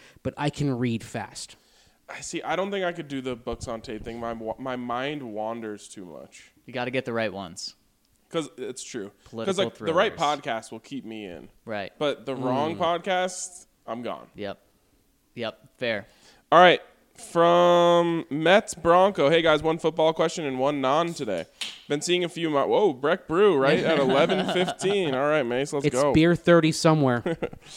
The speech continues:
Speaker 2: He says, "Been seeing a few mocks that have us taking C J Henderson at fifteen. With what you guys have said and watching him, ta-, uh, the tackle issue is glaring. What other corners do you see late in the draft being a good fit for Vic's defense?"
Speaker 1: <sighs> Wow.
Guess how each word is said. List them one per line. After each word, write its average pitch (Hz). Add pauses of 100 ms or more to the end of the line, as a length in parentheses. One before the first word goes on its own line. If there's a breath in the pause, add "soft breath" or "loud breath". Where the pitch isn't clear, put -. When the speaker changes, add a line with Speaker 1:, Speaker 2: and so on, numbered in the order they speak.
(380 loud breath)
Speaker 2:
He -
says, 185
"Been 185
seeing 233
a -
few 220
mocks 175
that 175
have 156
us 156
taking 143
C 165
J 156 (120)
Henderson 147
at -
fifteen. 139 (340 loud breath)
With 143
what 156
you 160
guys 156
have 139
said 165
and 160
watching 147
him, 127
ta-, 147 (120)
uh, 123
the 113
tackle 175
issue 131
is 123
glaring. 131
What 120
other 127
corners 135
do 123
you 117
see 120
late 117
in -
the 127
draft 110
being 113
a 107
good 202
fit -
for 104
Vic's 85
defense?" -
Speaker 1:
<sighs> -
Wow. 131